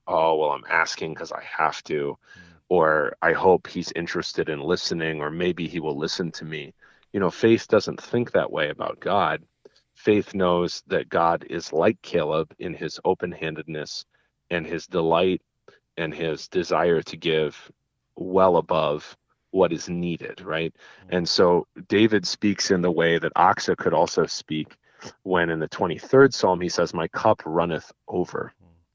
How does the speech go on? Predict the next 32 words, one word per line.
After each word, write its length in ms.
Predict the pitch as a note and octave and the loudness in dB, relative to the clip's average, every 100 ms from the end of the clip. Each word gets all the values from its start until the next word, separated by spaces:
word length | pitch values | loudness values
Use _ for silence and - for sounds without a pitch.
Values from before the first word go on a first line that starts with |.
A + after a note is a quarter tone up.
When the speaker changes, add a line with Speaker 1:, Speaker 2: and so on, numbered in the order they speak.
| _ _ - | _ _ -6
Speaker 1:
You 60 | |
know, 80 | E2+ | -2
I 60 | E2 | 2
have, 200 | G2+ - | 0 0
I 80 | E2 | -2
have 140 | F2+ D#2+ | -2 -2
more 480 | E2+ F2 F2+ F#2 | -4 -2 2 2
than 100 | F2+ | 2
I 120 | E2+ D#2 | -2 -2
need. 340 | D#2+ D#2+ - - - - - | -4 -6 -8 -18 -20 -20 -2
"I 120 | F#2 | 2
asked 280 | E2 E2+ - | 6 4 2
for 140 | - F2+ | 0 0
a 80 | |
field, 320 | - G2 F2 D#2+ | 0 0 0 0
my, 200 | E2 D#2 | -6 -6
my 160 | E2+ E2 | -4 -4
father 320 | - F2+ E2+ | 0 0 0
gave 280 | E2 F2+ E2 | -2 -4 -2
me 180 | F2+ - | -6 -8
two 280 | - G#2 E2 | -8 -6 -6
springs." 800 | - - F2 F2 D2+ - - - _ _ _ _ | -8 -6 -2 -2 -4 -12 -18 -18 _ _ _ _
You 80 | F#2 | -2
know, 140 | D#2+ | 0
this 180 | E2+ - | 0 0
is 140 | F#2+ | -2
to 120 | - E2+ | -2 -2
say, 220 | - F2 | 0 2
like, 220 | D#2+ - | 0 0
I 140 | E2+ | 2
asked 360 | E2+ E2 D#2+ - | 4 4 2 -4
for 400 | - D2+ D2 | -6 -4 -4